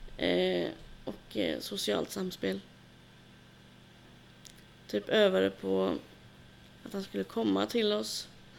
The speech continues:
<laughs> Och att man skulle använda såpbubblor som, eh, hjälpmedel typ. Och locka fram. Eh, nej men det var jättebra i alla fall att man fick komma dit. För då blir det inte det här glappet och hoppet.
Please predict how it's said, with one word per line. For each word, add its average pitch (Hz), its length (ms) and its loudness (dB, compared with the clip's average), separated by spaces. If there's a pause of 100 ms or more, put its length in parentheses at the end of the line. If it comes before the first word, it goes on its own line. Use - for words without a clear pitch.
(200)
<laughs> - 640 -12
Och 208 180 4
att 190 220 -2
man 202 140 0
skulle 208 240 0
använda 190 380 2
såpbubblor 208 800 2
som, 214 400 0
eh, 214 300 0 (160)
hjälpmedel 202 680 2
typ. - 240 2 (440)
Och 208 100 4
locka 202 280 4
fram. 208 360 0 (680)
Eh, 214 420 12
nej 226 120 8
men 254 120 6
det 285 100 10
var 277 60 10
jättebra 226 520 8
i 185 40 10
alla 214 140 6
fall 208 260 4
att 202 120 4 (100)
man 196 160 4
fick 196 220 -2
komma 196 220 4
dit. 233 440 2 (920)
För 240 100 -2
då 233 100 10
blir 220 180 12
det 214 80 4
inte 214 160 4
det 202 60 4
här 196 100 6
glappet 202 580 0
och 208 120 0
hoppet. 202 540 -4